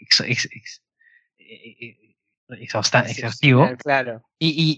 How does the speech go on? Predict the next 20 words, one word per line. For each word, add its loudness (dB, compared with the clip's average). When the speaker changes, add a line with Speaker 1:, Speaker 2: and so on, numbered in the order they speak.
Speaker 1:
y, 0
y -2
como 2
que, 2
¿no? 2
Este, 2
hay 0
una, 4
hay 0
una, 4
hay, 4
hay 4
algún 0
momento 4
en 2
donde 2
le 0
tira 4
un 2
stoner 2